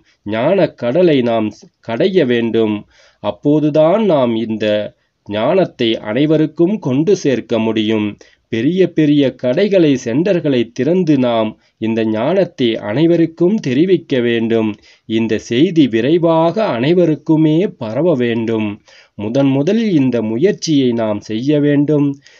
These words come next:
சேவைக்காக பெரியதிலும் பெரிய இடமாக எப்பேற்பட்ட இடத்திலே அமைக்க வேண்டும் என்றால், பெரிய பெரிய மனிதர்கள் வந்து பார்த்து ஆச்சரியப்பட வேண்டும் அளவிற்கு நாம் சென்டர்களை திறந்து இந்த ஞானத்தை நாம்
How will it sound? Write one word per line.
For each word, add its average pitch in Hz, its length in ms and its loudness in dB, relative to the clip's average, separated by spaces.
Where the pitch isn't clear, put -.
சேவைக்காக 135 800 -2
பெரியதிலும் 151 720 2
பெரிய 160 400 0
இடமாக 123 580 0
எப்பேற்பட்ட 170 800 0
இடத்திலே 165 600 0
அமைக்க 156 500 0
வேண்டும் 170 520 2
என்றால், 123 520 0
பெரிய 147 340 -2
பெரிய 151 420 2
மனிதர்கள் 180 600 2
வந்து 143 440 0
பார்த்து 143 500 -4
ஆச்சரியப்பட 170 920 -2
வேண்டும் 147 480 0
அளவிற்கு 180 520 0
நாம் 131 320 0
சென்டர்களை 131 720 0
திறந்து 147 460 0
இந்த 110 280 -4
ஞானத்தை 135 640 -2
நாம் 110 280 -4